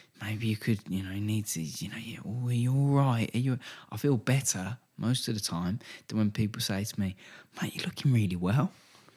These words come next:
'Cause by that point, I'm chubby. And, and what they mean is by "you're looking really well," they mean is "you look like the rest of us now.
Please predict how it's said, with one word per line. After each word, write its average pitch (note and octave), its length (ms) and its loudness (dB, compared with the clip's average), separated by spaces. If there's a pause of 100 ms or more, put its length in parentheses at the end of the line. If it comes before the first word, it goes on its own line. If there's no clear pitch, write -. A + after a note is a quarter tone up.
(520)
'Cause A2 280 4 (260)
by A#2 140 10
that C#3 160 10
point, G#2+ 180 12
I'm G#2 80 6
chubby. A2+ 420 8 (840)
And, A2 260 6
and A#2 180 8
what C3 140 10
they C#3+ 120 10
mean C3 240 12
is A2+ 140 10
by A2 180 4
"you're G#2 160 8
looking A2 300 6
really G2+ 200 6
well," F#2+ 460 4 (300)
they E2+ 120 0
mean G#2 220 8
is G2 240 4 (320)
"you G#2+ 100 4
look A2+ 120 8
like G2+ 160 4
the F#2 80 0
rest G#2 280 6
of A#2 120 6
us - 320 4
now. F#2 220 2